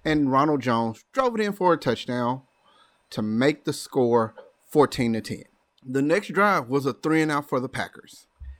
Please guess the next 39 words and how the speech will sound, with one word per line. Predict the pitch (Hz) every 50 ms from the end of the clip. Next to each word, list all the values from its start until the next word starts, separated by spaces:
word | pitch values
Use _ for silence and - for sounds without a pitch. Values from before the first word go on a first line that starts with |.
| _ _ -
and | 143 123 101
the | 90
Buccaneers | 90 - 180 196 202 - 180 160 160 165 165 165 165 156 - - _ _ _ _ _ 117
drove | 110 - 202 214 208 196
it | 190
down | 170 170 170
the | 170 151
field | - - 120 123 123 120 117 - - - - _
to | - - 117
make | 104 110 117 120 -
the | - 123
score | - - - - 113 104 101 107 101 104 - _
twenty-one | - - - 190 190 185 180 170 165 165 165 160 160
to | - - -
ten | - - - - 165 165 160 160 -
on | - 123 101
a | 92
Tyler | - - - 147 147 147 143
Johnson | 127 - 120 113 117 - - 113
touchdown | - - - 104 92 - - - 98 90 - -
catch. | - - - _ - - - - - _ _
Stop | _ - - - - - 185 - - -
me | 139 117 107 101 95 101 104 _ _ _ _ _
if | 165 151 143 143
you've | 151 165 165 143
heard | 147 - 185 202 214 196 202 -
this | 107 98 - -
before. | 104 98 107 101 - - 104 87 62 - - - _ _ _ -
The | 117 123
next | 123 131 165 208 202 -
drive | - 120 196 208 208 170 131 123 120 - - - - _ -
was | 117 131 135 117
a | 110 95
three | - - 165 180 202 185
and | 175 180
out | 202 202 - - -
for | - 170 143
the | - -
Packers, | - _ - - 170 147 - - - - - - - -